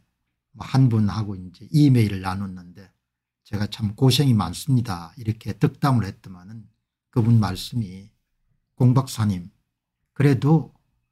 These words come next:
뭐 일제시대 때는 나라가 없었기 때문에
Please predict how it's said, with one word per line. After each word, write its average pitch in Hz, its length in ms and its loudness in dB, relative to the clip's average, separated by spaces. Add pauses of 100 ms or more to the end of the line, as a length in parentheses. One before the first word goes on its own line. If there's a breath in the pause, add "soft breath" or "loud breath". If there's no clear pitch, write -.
뭐 120 140 -4
일제시대 180 720 4
때는 117 240 4
나라가 143 380 6
없었기 - 440 -8
때문에 92 560 -6